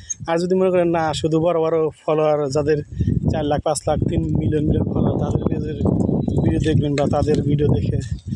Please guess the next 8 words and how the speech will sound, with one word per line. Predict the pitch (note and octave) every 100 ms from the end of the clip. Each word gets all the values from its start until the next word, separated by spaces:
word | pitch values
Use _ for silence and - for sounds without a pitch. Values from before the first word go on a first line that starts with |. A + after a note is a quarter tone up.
| - -
শুধু | - D#3+ D#3+
তাদের | C#3+ D#3 D3+ - - - - - -
কথা | D#3 D3+
মতো | D3+ D3+
কাজ | D#3+ -
করবেন, | D3+ E3 A3 C#3 -
তাহলে | D3+ D#3
আপনি | D#3+ D#3